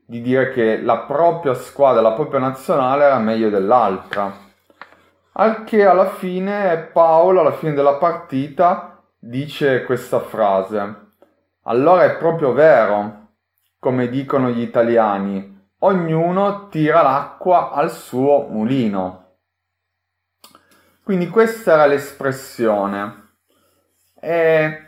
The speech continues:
come vi dicevo, questa espressione di per sé è negativa, perché, eh,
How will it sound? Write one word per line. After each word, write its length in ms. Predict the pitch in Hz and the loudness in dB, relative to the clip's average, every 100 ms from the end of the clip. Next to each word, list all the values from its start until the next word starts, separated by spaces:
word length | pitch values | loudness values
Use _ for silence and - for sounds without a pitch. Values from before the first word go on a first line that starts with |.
| _ _ _ _ - | _ _ _ _ -4
come 220 | 202 196 | -2 0
vi 80 | 202 | 0
dicevo, 540 | 208 214 254 240 190 | -2 2 4 4 2
questa 240 | 190 190 180 | 0 -2 -6
espressione 680 | - 214 214 - 220 208 | -4 -4 -4 -2 0 0
di 100 | 160 | -2
per 240 | 156 202 185 | -2 0 -2
sé 560 | - - 196 202 190 | -6 -4 0 2 0
è 100 | 139 | -4
negativa, 1120 | 139 135 127 123 - 117 113 104 110 110 - _ _ _ | -4 -2 0 -2 -2 -6 -2 0 0 -2 -14 _ _ _
perché, 640 | 190 196 - 175 175 190 - | -2 -2 -2 0 2 2 2
eh, 480 | 120 117 107 101 | 0 2 0 -6